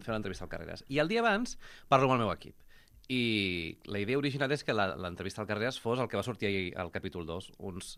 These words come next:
cinc-sis minuts, amb un petit insert, explicant la seva vinculació amb el Liceu. Però el dia abans de la gravació em diuen al meu equip:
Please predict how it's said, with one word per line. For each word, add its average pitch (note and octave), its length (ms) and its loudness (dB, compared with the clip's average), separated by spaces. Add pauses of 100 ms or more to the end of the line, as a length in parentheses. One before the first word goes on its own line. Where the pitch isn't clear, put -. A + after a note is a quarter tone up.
cinc-sis G#2+ 400 -4
minuts, B2+ 360 -2 (280)
amb E2+ 200 -8
un E2+ 120 -8
petit F#2 200 -6
insert, D3+ 400 0
explicant G2 400 -4
la G2 80 -6
seva G#2+ 160 -2
vinculació F2+ 400 -6
amb E2+ 80 -6
el D#2 80 -8
Liceu. - 200 -10
Però B2+ 120 0
el F#3 40 0
dia G#3+ 80 4
abans A3 160 2
de G3 40 4
la F#3 80 4
gravació F3 360 -2
em C#3+ 80 -4
diuen G#2+ 280 0
al G2 120 -4
meu E2 120 -4
equip: - 160 -12